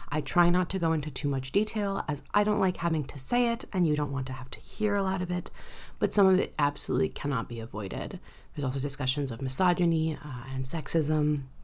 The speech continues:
and some history of those things within Judaism as well. As a secondary, you know, housekeeping thing,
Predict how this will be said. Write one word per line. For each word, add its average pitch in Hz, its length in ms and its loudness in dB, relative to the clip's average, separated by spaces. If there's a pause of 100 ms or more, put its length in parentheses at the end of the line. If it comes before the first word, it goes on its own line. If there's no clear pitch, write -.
(560)
and 185 360 4
some 214 240 2
history 202 560 2
of 143 160 0
those 135 220 -2
things 139 260 -2
within 170 240 0
Judaism 156 580 2
as 139 140 -6
well. 156 420 0 (1080)
As 165 160 2
a 160 120 4
secondary, 170 600 2
you 175 140 2
know, 170 160 -2
housekeeping 156 800 0
thing, 190 480 -2